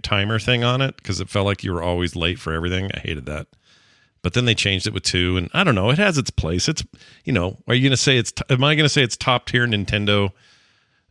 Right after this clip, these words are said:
uh, I P? No, not even close. But it's got its, it's got its place.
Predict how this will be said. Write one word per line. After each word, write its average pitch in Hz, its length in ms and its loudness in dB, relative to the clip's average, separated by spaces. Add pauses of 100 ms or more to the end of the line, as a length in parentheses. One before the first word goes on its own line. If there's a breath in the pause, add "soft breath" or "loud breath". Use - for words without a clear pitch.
uh, 87 320 -2 (280)
I 95 180 -2
P? 107 280 0
No, 69 340 -8 (140)
not 85 180 -2
even 71 140 -4
close. 64 300 -6
But - 280 -6
it's 95 240 -2
got 87 240 -2
its, - 380 -4 (380)
it's - 80 -20
got 151 160 2
its - 100 -2
place. - 400 -6